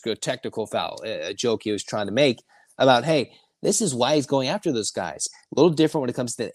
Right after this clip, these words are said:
N I L deals, when you're trying to go after local guys, local products, and then also how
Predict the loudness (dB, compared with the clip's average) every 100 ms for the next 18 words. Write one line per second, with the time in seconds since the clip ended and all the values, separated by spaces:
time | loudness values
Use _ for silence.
0 | -2 0 2 2 2 0 0 2 4 2
1 | -2 -6 -6 -4 0 2 2 0 -2 -2
2 | -6 _ _ -8 2 6 6 6 4 6
3 | 4 2 2 2 2 4 2 2 2 2
4 | 2 0 -4 -4 _ _ 0 2 4 4
5 | 2 4 4 4 4 4 4 2 -2 -2
6 | -4